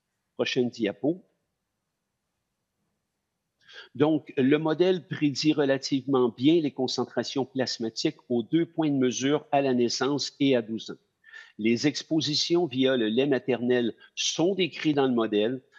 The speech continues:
comme nous l'avions, euh, nous l'avions proposé, euh, lorsque nous avons, euh, fait, de, fait la demande, euh, pour ce projet, mais n'ont pas été incluses dans les simulations car nous ne disposons pas de données sur les concentrations du lait maternel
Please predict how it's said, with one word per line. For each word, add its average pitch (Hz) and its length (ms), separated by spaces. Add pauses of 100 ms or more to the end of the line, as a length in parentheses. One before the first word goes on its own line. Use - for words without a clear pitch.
(260)
comme 135 300
nous 139 100
l'avions, 127 720
euh, 110 140
nous 123 140
l'avions 123 420
proposé, 131 880
euh, 107 140
lorsque 113 320
nous 110 420
avons, 107 420
euh, 95 260
fait, 110 160
de, 104 480
fait 117 200
la 107 120
demande, 110 520
euh, 98 120 (100)
pour 110 180
ce - 140
projet, 107 580 (280)
mais 131 120
n'ont 131 140
pas 180 160
été 170 320
incluses 165 400
dans 135 120
les 127 120
simulations 127 920
car 120 140
nous 127 160
ne 123 140
disposons 120 720
pas 143 260 (240)
de 123 80
données 120 380
sur 139 340
les 123 120
concentrations 117 760
du 127 140
lait 110 120
maternel 107 640